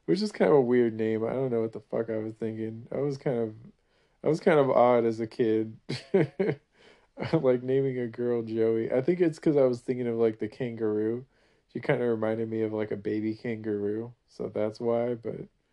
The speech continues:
I mean, normally Joey is not a <laughs> girl name. So,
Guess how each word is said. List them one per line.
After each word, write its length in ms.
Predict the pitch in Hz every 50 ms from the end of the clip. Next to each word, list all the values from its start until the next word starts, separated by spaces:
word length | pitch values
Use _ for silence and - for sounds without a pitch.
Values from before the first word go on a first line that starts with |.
| _ _ _ _ _ _ _ _ _
I 60 | 117
mean, 200 | 117 117 117 113
normally 440 | 113 123 127 123 123 123 117 117 113
Joey 480 | 110 110 113 113 113 113 110 110 107 107
is 160 | 107 104 107
not 300 | 110 107 107 104 107 104
a 300 | 104 104 104 104 110 113 107 - - _
<laughs> 160 | _ _ _
girl 380 | - 139 135 143 143 135 120
name. 480 | 117 113 110 110 113 113 117 117 120 - _ _ _ _ _ _ _ _ _ -
So, 420 | - - 65 65 62 - - 131